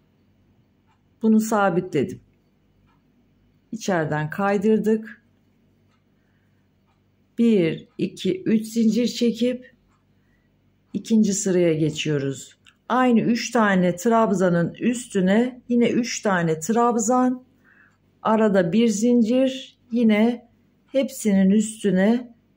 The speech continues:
birer tane trabzan. Aynı şekilde ikinci sıraya da yapacağız.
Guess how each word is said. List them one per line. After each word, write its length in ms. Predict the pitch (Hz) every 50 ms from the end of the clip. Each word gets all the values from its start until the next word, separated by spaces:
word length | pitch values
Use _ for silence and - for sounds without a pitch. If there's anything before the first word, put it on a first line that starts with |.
| _ _ _ _ _ _ _ _ _ _ _ _ _ _ -
birer 460 | 196 214 214 226 220 220 226 226 226
tane 720 | - 226 202 185 180 165 165 180 196 214 226 233 226 - _ _ _ _ _ _ -
trabzan. 760 | - 233 214 196 165 151 139 147 117 135 123 127 135 - - _ _ _ _ _ _ _ _ _ _ _ -
Aynı 340 | - 254 254 240 220 214 196
şekilde 920 | - - - - - - - 233 220 - 214 220 214 208 262 285 262 -
ikinci 380 | - 220 214 - 247 240 226 226
sıraya 380 | 226 - 214 190 190 180 160
da 40 | 156
yapacağız. 720 | 147 139 135 - 147 117 135 131 127 123 120 - - -